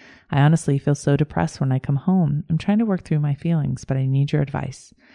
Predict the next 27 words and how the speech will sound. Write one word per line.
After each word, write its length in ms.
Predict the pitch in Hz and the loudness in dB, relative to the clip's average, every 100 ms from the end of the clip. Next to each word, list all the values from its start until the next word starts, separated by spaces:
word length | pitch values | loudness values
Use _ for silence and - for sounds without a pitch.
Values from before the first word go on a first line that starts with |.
| - - - | -20 -20 -4
Am 100 | 143 | 2
I 40 | 143 | 4
not 220 | 139 170 | 4 4
allowed 380 | 170 135 160 170 | 4 4 2 2
to 80 | |
keep 280 | 165 - 147 | -4 -4 -2
things 280 | 180 180 190 | 2 2 2
to 80 | - | 0
myself? 600 | 143 143 175 247 311 - - | 0 2 0 0 -4 -10 -6
I 60 | |
feel 180 | 143 170 | -2 -2
so 160 | - 196 | 0 0
guilty 380 | 156 175 - | 2 2 2
all 120 | 73 65 | 0 0
the 100 | - | -2
time 340 | 139 67 143 | -2 -2 -2
that 120 | 143 | -2
I 80 | 139 | -2
throw 200 | - 160 | 2 4
myself 340 | 180 175 165 | 4 2 -2
back 240 | - 143 - | -2 -4 0
into 140 | 147 | 0
the 100 | 151 | 0
cycle 380 | 147 143 135 139 | -2 -4 -2 -2
of 140 | 135 | 0
binge 280 | 151 151 156 | 4 4 4
eating. 400 | 147 131 - - | 2 -2 -6 -10